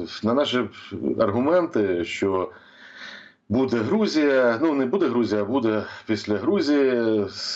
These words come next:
ще гірша ситуація, і Україна буде нас, може бути, далі. А якщо буде членство в нато, то це можна попередити. Вони так,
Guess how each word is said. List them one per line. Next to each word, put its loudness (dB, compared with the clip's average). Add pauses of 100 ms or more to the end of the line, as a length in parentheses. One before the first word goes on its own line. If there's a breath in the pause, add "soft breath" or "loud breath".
ще 2
гірша 0
ситуація, 0
і 0
Україна 0
буде 0
нас, -2
може 2
бути, -2 (240 loud breath)
далі. 2 (320 loud breath)
А -10
якщо 0
буде 0
членство -2
в 0
нато, 0
то -2
це -2
можна -2 (340)
попередити. -4
Вони -2
так, -2